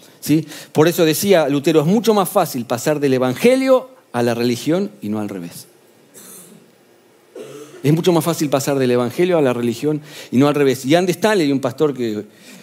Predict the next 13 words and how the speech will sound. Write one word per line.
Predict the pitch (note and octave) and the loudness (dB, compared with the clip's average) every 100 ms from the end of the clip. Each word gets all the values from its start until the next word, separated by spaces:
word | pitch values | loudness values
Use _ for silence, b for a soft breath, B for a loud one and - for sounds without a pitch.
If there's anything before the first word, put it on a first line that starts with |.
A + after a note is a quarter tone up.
| B B B - | B B B -12
eh, | G2+ G2+ F#2+ F#2+ G2+ | -8 -6 -6 -4 2
no | D3+ | 2
conozco, | D3+ F#3+ F3+ D#3 | 4 2 2 -2
pero | C3 B2+ | 0 2
he | D3 | 2
leído | D#3 D#3+ | 4 4
bastante, | D3 C#3 G3 F#3 | 2 2 2 2
dice | F#3 F3 F#3 | 0 0 0
que | F#3 | 2
hay | G3+ | 2
una | G3 | 0
fuerza | - G3+ G3 F#3 | 0 0 0 0
invisible, | F3 D#3 - - D#3+ G#2+ F#2+ | 0 -2 -2 -2 -4 -6 -8